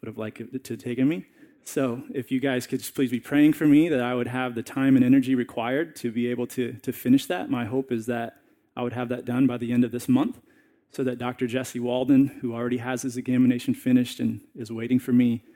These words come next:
we can then go in front of the elders to be assessed and again, hopefully join the three elders that we currently have, um, in serving the church through leading the church. And then I can start making the millions of dollars that all those guys make every single year, right?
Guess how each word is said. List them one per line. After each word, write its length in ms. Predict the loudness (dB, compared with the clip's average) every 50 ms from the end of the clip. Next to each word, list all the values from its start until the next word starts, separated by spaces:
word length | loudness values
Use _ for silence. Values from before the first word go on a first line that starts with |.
| _ _ _ _ _ _
we 120 | -6 -6 -2
can 200 | 2 4 4 4
then 180 | 6 4 4
go 200 | 4 4 2 2
in 60 | 2
front 180 | 0 2 2 2
of 40 | 2
the 80 | 2
elders 340 | 0 -2 -2 -4 -4 -6 -8 -10
to 80 | -8
be 120 | -6 -6 -6
assessed 560 | -6 -6 -6 -4 -6 -6 -8 -10 -16 -18 -20 _ _ _ _ _ -2
and 160 | 0 0 0
again, 220 | 0 -2 -4 -6
hopefully 600 | -4 -4 -6 -6 -6 -6 -6 -6 -6 -6 -8 -10 -12 -14
join 460 | -12 -8 -4 0 2 4 6 6 6 6
the 100 | 6 4
three 240 | 0 0 0 0
elders 280 | 2 0 0 -2 -2 -2
that 120 | -4 -6
we 80 | -6 -8
currently 380 | -4 -2 -2 0 0 0 -2 -2
have, 400 | -4 -6 -6 -8 -8 -8 -10 -16 _ _ _ -20 -20 _ _ _ -12
um, 400 | -10 -8 -4 -2 -2 -2 -2 -2 -4
in 140 | -6 -6
serving 340 | -4 -2 0 0 2 2 2
the 80 | 2 0
church 380 | -2 -6 -6 -6 -6 -8 -8
through 160 | -8 -6 -6 -4
leading 280 | -2 0 2 2 2
the 60 | 0
church. 480 | -2 -6 -8 -10 -10 -10 -10 -12 -12 -14 _ _ _ _ _ _ _ _ _ _ -4
And 80 | -4
then 80 | -2 -2
I 80 | -4 -4
can 220 | -2 -2 -2 -2
start 220 | -2 -4 -2 0
making 240 | 0 -2 0 0 0
the 60 | 2
millions 300 | 2 2 2 -2 -4 -4
of 60 | -4 -6
dollars 320 | -8 -6 -6 -8 -8 -8
that 100 | -8 -8
all 80 | -8 -8
those 160 | -10 -10 -10
guys 240 | -10 -10 -6 -4 -4
make 240 | -4 -4 -6 -10
every 180 | -10 -10 -10 -10
single 240 | -6 -6 -4 -4 -4
year, 180 | -4 -6 -6 -6
right? 160 | -8 -10